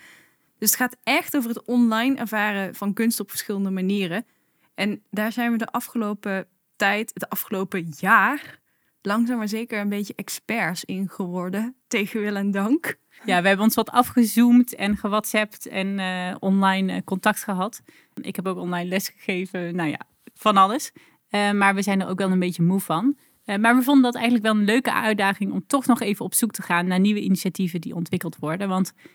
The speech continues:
Speaker 2: eh, er is wel meer dan, dat kan dan alleen maar zoomen.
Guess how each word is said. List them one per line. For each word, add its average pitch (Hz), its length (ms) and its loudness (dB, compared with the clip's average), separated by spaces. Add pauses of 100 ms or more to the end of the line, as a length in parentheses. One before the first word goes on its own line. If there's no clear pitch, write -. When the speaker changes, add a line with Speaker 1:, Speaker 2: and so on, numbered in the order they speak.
Speaker 2:
eh, 185 160 -6
er 196 100 2
is 214 100 2
wel 208 140 4
meer 175 520 4
dan, 165 360 -2
dat 175 240 -2
kan 156 280 2
dan 151 160 0
alleen 151 260 -2
maar 143 140 0
zoomen. 160 360 -2